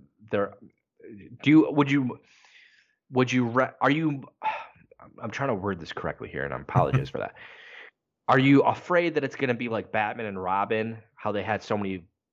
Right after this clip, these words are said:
Speaker 1: bad guys in it? You know, Bane, Poison Ivy, uh,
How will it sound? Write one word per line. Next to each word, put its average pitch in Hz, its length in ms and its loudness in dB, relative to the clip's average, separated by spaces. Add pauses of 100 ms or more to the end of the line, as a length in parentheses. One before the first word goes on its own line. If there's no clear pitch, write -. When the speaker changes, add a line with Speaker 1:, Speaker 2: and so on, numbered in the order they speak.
(200)
Speaker 1:
bad 104 240 0
guys 101 400 -2
in 101 140 -4
it? 101 280 -6
You 95 180 -6
know, 82 120 -10
Bane, 98 320 0
Poison 87 340 -4
Ivy, 98 680 -2 (680)
uh, 78 440 -2